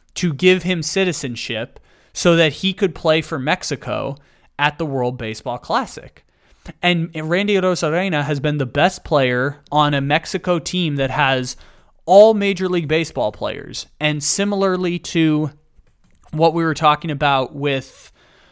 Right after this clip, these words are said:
uh, similarly to what we were talking about with Venezuela, where Venezuela got bounced in the quarterfinal and they had four All-Stars, a batting champion, a league M V P, a World Series M V P on their team. Team Mexico has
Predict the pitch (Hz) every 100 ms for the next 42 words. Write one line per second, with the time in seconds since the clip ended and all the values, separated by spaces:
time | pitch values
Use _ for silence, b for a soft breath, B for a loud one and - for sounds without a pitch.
0 | b - 143 131 117 113 131 - 220 214
1 | 202 180 180 170 160 160 156 151 143 127
2 | 143 135 - 165 185 117 120 135 131 160
3 | 156 156 151 135 127 127 143 143 143 135
4 | 117 - 170 147 - 127 123 120 120 135
5 | 135 131 117 - 147 143 131 127 135 135
6 | - 131 127 120 110 135 135 135 - 139
7 | 127 139 131 120 117 135 131 135 127 120
8 | - 139 135 131 B B B 127 131 151
9 | 139 - 143 147 147 165 156 156 156 165
10 | 160 160 160 160 - 170 175 - B B
11 | B - 220 185 226 - 214 185 165 147
12 | 160